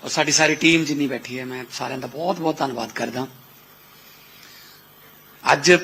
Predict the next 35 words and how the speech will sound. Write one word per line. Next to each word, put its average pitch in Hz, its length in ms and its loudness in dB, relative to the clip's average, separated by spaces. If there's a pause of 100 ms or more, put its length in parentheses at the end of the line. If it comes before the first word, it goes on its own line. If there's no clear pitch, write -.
(180)
ਪਵਿੱਤਰ 165 380 6
ਦਿਹਾੜਾ 180 300 8
ਇਸ 170 140 6
ਕਰਕੇ 180 280 6
ਕਿ 175 160 4
ਸ਼੍ਰੀ 170 220 4
ਗੁਰੂ 156 160 6
ਰਾਮਦਾਸ 127 380 2
ਜੀ 131 80 -6
ਦਾ 139 80 2
ਪ੍ਰਕਾਸ਼ 139 420 -6
ਪੁਰਬ, - 200 -14 (600)
ਇਤਿਹਾਸਿਕ 160 540 2
ਦਿਹਾੜਾ 156 280 4
ਇਸ 127 160 2
ਕਰਕੇ 131 480 -2 (960)
ਕਿ 170 380 6 (680)
ਬਿਜਲੀ 196 720 4 (1080)
ਜੋ 143 120 0
ਕਿ 180 120 6
ਲਾਈਫਲਾਈਨ 175 600 6
ਹੈ, 110 180 -4 (680)
ਅੱਜ 135 120 0
ਦੇ 156 120 4
ਜ਼ਮਾਨੇ 156 380 6
'ਚ 156 80 -2
ਬਿਜਲੀ 156 280 2
ਤੋਂ 165 120 -2
ਬਿਨਾਂ 170 140 0
ਕੁਛ 220 320 -2
ਨਹੀਂ 220 120 0
ਹੋ 160 60 2
ਸਕਦਾ, - 360 -10 (3000)
ਉਹਦੇ 214 260 6
ਵਿੱਚ 220 240 4